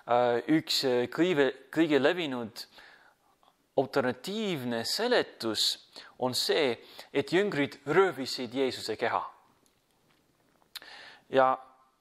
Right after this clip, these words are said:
Matteus siis kirjutas selle kohta, kui ta ütles: "Aga kui nad olid läinud, vaata, siis tulid mõned valvasalgast linna ja teatasid ülempreestritele kõik, mis oli sündinud.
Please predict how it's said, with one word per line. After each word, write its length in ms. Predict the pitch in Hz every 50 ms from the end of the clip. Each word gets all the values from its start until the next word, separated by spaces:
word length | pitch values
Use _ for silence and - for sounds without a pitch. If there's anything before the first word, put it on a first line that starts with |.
| _ _ -
Matteus 800 | 151 185 240 254 - - - 127 110 110 - - - - - - _ _ _ - - - _ _
siis 300 | - - - 143 131 -
kirjutas 760 | - - 190 170 175 139 - - - 120 104 - - - - -
selle 360 | - - - 139 123 120 113
kohta, 420 | 104 117 113 110 - - - 107 - - _ _ _ _ _ - - - - - _ _ -
kui 280 | - 139 139 139 139
ta 140 | 131 - 147 175
ütles: 440 | 175 - - 160 143 - - - - _ _ _ _ - - - - - - _ _ _ _ -
"Aga 180 | - 170 170 180
kui 200 | - 196 214 208
nad 200 | 185 185 170 151
olid 280 | 190 214 240 226 175 -
läinud, 460 | 170 170 160 143 120 107 101 - - - - _ - -
vaata, 440 | 139 147 143 135 - - 143 123 - - - _ _ _ _ _ - - - - -
siis 240 | - - 190 180 -
tulid 300 | - 196 180 175 151 143
mõned 320 | 170 185 185 170 151 127 -
valvasalgast 920 | 165 180 196 185 147 143 131 - - 143 139 131 117 127 120 120 - - 139
linna 420 | 160 202 202 180 151 131 120 117 - - - - _ -
ja 100 | 131 127
teatasid 680 | - - 175 202 202 196 - - 131 - - 127 101 135
ülempreestritele 1120 | 170 170 175 147 127 - 139 147 175 185 - - - 135 117 - _ - 123 113 110 110
kõik, 400 | - - 180 185 180 - - -
mis 200 | 117 117 - -
oli 140 | 123 113 120
sündinud. 580 | - 185 180 156 127 - 107 - - - -